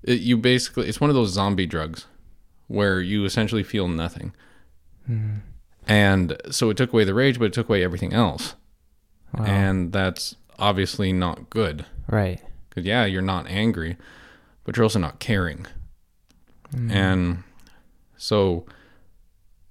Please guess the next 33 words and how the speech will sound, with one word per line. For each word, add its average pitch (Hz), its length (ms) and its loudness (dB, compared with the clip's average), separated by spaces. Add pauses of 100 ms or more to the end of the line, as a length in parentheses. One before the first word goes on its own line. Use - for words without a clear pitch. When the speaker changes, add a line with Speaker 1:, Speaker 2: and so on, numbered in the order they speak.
(360)
Speaker 1:
for 113 220 0
me, 104 540 2 (720)
I 110 120 4
was 135 200 4
either 135 240 4
getting 110 400 4
two 131 300 0
hours 131 300 4
of 123 80 -2
sleep 127 360 -4
per 131 120 0
night 131 340 2 (640)
or 113 180 6
I 104 60 6
was 104 160 2
getting 104 460 2 (640)
fourteen 113 480 2
hours 104 240 4
of 92 60 -4
sleep 98 240 -4
per 92 140 -6
day. 82 260 0 (160)
Either 110 240 2
way, 98 320 4
no 98 340 0
rest, 78 480 -6
'cause 92 160 -6
it 92 60 -2
was 90 140 -4
just 90 220 -6
filled 101 380 -4
with 92 120 -6
nightmares, 92 600 0